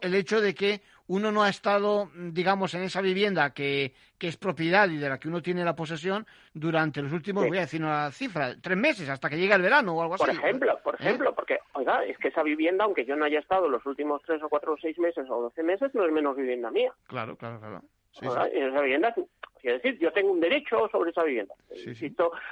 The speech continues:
Speaker 2: hablaré de propiedad, pero entiendan todos los oyentes
Speaker 1: Sí.
Speaker 2: que si, si hablo de propiedad estoy hablando de posesión legítima, ¿eh?
Speaker 1: Sí, sí,
Speaker 2: Pero
Speaker 1: sí.
Speaker 2: vamos a ver, si yo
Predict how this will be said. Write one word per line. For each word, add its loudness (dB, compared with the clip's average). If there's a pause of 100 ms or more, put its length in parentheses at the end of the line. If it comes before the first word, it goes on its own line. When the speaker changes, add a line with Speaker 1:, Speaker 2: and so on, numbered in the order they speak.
(120)
Speaker 2:
hablaré 4
de 2
propiedad, 2
pero 4 (140)
entiendan 2
todos 4
los 0
oyentes 2
Speaker 1:
Sí. -8
Speaker 2:
que 2 (240)
si, -4
si 4
hablo 2
de 0
propiedad 0
estoy 2
hablando 4
de 0
posesión 0
legítima, -2
¿eh? 0 (160)
Speaker 1:
Sí, -8
sí, -10
Speaker 2:
Pero 2
Speaker 1:
sí. 0
Speaker 2:
vamos 0
a -4
ver, 0
si -10
yo 0